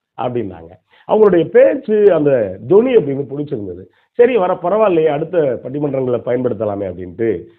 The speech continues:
அடுத்த நம்பர் வாங்கிட்டு அடுத்து அவங்களுக்கு தேதி கொடுத்தேன். அந்த பேச்சு அப்படிங்கிறது மக்களை கவரக்கூடிய பேச்சா இருந்தது.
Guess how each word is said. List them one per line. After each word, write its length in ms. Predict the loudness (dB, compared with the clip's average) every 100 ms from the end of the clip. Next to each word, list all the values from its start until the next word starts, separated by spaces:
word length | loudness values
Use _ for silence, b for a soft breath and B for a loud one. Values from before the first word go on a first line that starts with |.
| b
அடுத்த 320 | -6 -4 -2
நம்பர் 340 | -4 -4 -4 -2
வாங்கிட்டு 400 | -2 -4 -6 -6
அடுத்து 240 | -6 -6
அவங்களுக்கு 220 | -8 -8
தேதி 240 | -8 -8 -8
கொடுத்தேன். 360 | -12 -16 -18 -18 _ b
அந்த 140 | -6 -2
பேச்சு 380 | 4 4 4 2
அப்படிங்கிறது 540 | 2 0 -2 -2 -4
மக்களை 360 | -6 -8 -4 -2
கவரக்கூடிய 680 | -2 -6 0 2 2 -2 -2
பேச்சா 340 | -2 -4 -4
இருந்தது. 480 | -8 -10 -16 -18